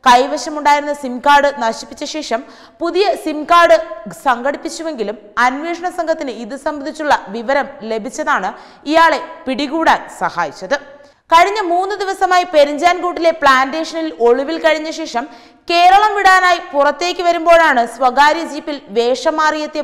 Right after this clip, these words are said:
പോലീസ് സംഘം ഇയാളെ അറസ്റ്റ് ചെയ്തത്. പോലീസിനോട് കുറ്റസമ്മതവും പ്രതി നടത്തി. മരിക്കും മുമ്പേ ജീവനോടെ സിന്ധുവിനെ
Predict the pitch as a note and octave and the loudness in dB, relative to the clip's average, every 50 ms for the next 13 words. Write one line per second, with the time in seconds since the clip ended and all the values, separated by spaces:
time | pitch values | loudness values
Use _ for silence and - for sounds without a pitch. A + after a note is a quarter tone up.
0 | D4+ - D4 C#4+ D4 D4 C#4+ - D#4 C#4+ A#3+ G3+ A3+ B3+ - - - - - - | -4 -4 -4 -4 -4 -8 -6 -6 -6 -4 -4 -6 -6 -6 -12 -20 -20 -20 -8 -2
1 | D4+ E4 E4+ E4 E4 D#4 C#4+ - G3+ A3+ A3+ A3+ A#3 A#3 - C4+ A3+ D3 D#3 D3+ | 4 4 6 6 6 4 2 0 2 4 4 4 2 0 -6 -10 -12 -14 -14 -14
2 | D#3+ E3+ A3+ C4+ C4 - - - - - _ _ _ _ - B3 C4 C#4 D4+ D4 | -6 -6 -6 -6 -6 -10 -18 -20 -20 -20 _ _ _ _ 0 2 2 2 0 -4
3 | - - D#4+ D#4 D4+ D4 D4+ C4 B3+ - C#4 D#4+ D#4 E4+ D#4+ D#4 D#4+ D#4 D4+ A#3+ | -6 -4 -2 -2 0 0 -2 -4 -6 -6 -6 -6 -4 -4 -4 -4 -2 -2 -2 -2
4 | G3+ - - G#3+ G#3 F3 G3+ D#3+ D3 C#3+ D#3 D3+ - C#4+ D4+ - - _ _ _ | -4 -6 -6 -6 -6 -6 -6 -8 -8 -10 -12 -10 -10 -12 -12 -14 -20 _ _ _
5 | _ _ C4 D4 D#4+ E4+ F4 G4+ F#4+ - A#4 G#4 G#4 G4+ G4 G4 F#4 F4 - - | _ _ 0 2 4 4 4 2 0 -2 -2 -2 -2 -2 0 -2 -2 -2 -4 -8
6 | - A3+ F3 F3 A#3 C4+ C#4+ D4 D#4 E4+ E4+ E4 D#4 A#3 A3 B3 - - - - | -12 -14 -10 -6 -4 -4 -2 -2 0 0 2 2 0 0 -2 -4 -8 -12 -16 -8
7 | - D4+ D4+ D4+ F4 E4+ F#4 F4+ | -6 -6 -4 -4 -4 -4 -4 -4